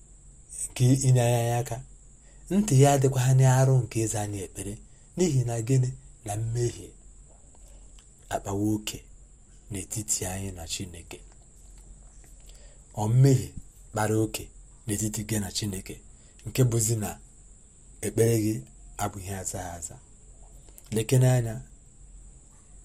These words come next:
chịkọta kene, leruo anya, mara na ọ bụ njọ gị, na njọ mere ka ekpere gị bụrụ ihe azaghị aza. Ọ bụrụ na ọ njọ, bịakwute Chineke,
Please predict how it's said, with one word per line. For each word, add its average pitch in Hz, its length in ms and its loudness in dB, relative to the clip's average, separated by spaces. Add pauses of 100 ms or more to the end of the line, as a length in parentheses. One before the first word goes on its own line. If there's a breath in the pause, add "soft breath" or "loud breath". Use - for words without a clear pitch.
(340)
chịkọta 123 500 2
kene, 131 320 0 (1000 loud breath)
leruo 120 380 8
anya, 131 280 2 (580)
mara 120 360 2
na 135 100 2
ọ 104 120 0
bụ 113 220 -6 (580)
njọ 110 340 0
gị, 107 180 -6 (1080)
na 107 200 -4
njọ 107 300 2 (680)
mere 120 300 4
ka 107 160 -2 (140)
ekpere 113 300 -2
gị 110 80 0
bụrụ 110 180 -6
ihe 104 120 -4
azaghị 98 300 -6
aza. 92 260 -12 (380 soft breath)
Ọ 123 140 -2
bụrụ 139 220 4
na 127 80 4
ọ 107 100 -2
njọ, 98 240 -10 (440)
bịakwute 117 360 -2
Chineke, 110 420 -6